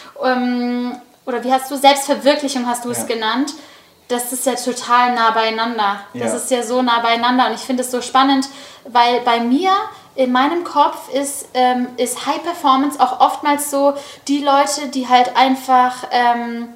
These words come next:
Speaker 1: f-, für mich ist es oftmals so gewesen, das sind oftmals Menschen, die,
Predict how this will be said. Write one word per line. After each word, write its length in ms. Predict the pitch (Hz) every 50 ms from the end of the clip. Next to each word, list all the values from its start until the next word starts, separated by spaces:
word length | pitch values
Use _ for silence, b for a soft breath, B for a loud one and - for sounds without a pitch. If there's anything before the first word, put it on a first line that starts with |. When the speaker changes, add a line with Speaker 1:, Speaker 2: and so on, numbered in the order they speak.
| - - _ _ _ _ _ _ _ _ _ _ _
Speaker 1:
f-, 240 | - - - - - -
für 80 | 277
mich 240 | 254 269 302 330 330
ist 120 | 302 -
es 160 | 269 254 - -
oftmals 440 | 254 - - - 330 302 294 285
so 140 | - 285 277
gewesen, 500 | 269 285 254 269 277 277 285 277 285 277
das 100 | 247 254
sind 220 | - 262 254 - -
oftmals 400 | 254 269 - - 277 269 269 -
Menschen, 420 | 262 254 262 262 - - 269 254
die, 340 | 247 254 247 247 254 247